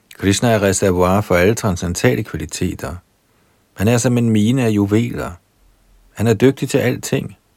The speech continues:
meget begavet og nøgtern. Og han er højdepunktet af alle transcendentale luner. Han har et rigtig dejligt væsen,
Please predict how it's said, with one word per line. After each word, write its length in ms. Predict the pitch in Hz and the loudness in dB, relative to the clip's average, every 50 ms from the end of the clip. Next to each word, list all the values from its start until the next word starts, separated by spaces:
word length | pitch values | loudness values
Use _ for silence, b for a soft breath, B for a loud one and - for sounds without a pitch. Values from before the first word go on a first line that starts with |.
| _ _ _ | _ _ _
meget 420 | - 95 98 107 120 131 135 127 | -4 -2 0 2 2 0 0 -2
begavet 480 | 123 101 92 107 107 117 113 110 113 110 | -2 -4 0 2 2 2 2 0 -2 -2
og 80 | 98 98 | -2 0
nøgtern. 540 | 104 120 139 143 _ - - - - - - _ _ _ _ _ _ _ _ _ _ _ _ _ _ _ - | 0 0 -2 -4 _ -10 -10 -10 -10 -14 -20 _ _ _ _ _ _ _ _ _ _ _ _ _ _ _ -8
Og 60 | 95 | -4
han 140 | 92 113 139 | 0 2 2
er 140 | 156 147 - | 2 2 2
højdepunktet 760 | 101 107 123 139 - - - - 104 - - - - 90 95 | 2 2 0 0 -2 -4 -4 -4 -4 -4 -4 -4 -6 -4 -4
af 220 | - - 95 - 101 | -4 -4 -4 -2 -2
alle 160 | 120 151 151 | -2 -2 -4
transcendentale 640 | - - 95 95 - - 87 90 - - 101 104 107 | -4 -6 -6 -6 -6 -6 -8 -6 -4 -4 -4 -2 -2
luner. 520 | 92 85 90 87 98 120 135 127 - - _ _ _ _ _ _ _ _ _ _ _ B B B B B B B B B B B B B | -4 -4 -4 -4 -4 -4 -6 -6 -10 -12 _ _ _ _ _ _ _ _ _ _ _ B B B B B B B B B B B B B
Han 200 | B - 113 123 | B -2 0 2
har 180 | 120 135 127 113 | 2 2 2 2
et 140 | 120 113 117 | 0 0 0
rigtig 260 | 120 117 117 120 104 | 0 0 -2 -2 -2
dejligt 360 | 101 95 85 85 87 82 - | 0 0 0 -2 -4 -4 -2
væsen, 520 | 95 123 143 156 160 - - 160 160 151 | 0 0 0 -2 -6 -8 -6 -6 -8 -8